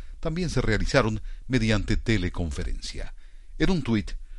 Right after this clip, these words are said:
Trump dijo que realizar la cumbre de manera presencial sería un símbolo de que Estados Unidos y otros países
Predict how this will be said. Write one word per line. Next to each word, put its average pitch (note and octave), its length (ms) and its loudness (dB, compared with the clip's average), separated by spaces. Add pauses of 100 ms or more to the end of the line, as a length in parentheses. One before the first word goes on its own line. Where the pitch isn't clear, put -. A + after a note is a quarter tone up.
Trump B2 360 2
dijo A#2+ 280 0
que A2+ 140 2
realizar G2 440 0
la C#3+ 120 0
cumbre G#2+ 460 0 (260)
de D3+ 160 0
manera G#2+ 380 2
presencial A2+ 680 2 (320)
sería E3 320 2
un C3+ 140 4
símbolo G#2+ 480 2
de G2 220 0
que G2 240 2
Estados - 400 4
Unidos G#2 420 2 (300)
y A2 100 -2
otros A#2 360 2
países C#3+ 580 2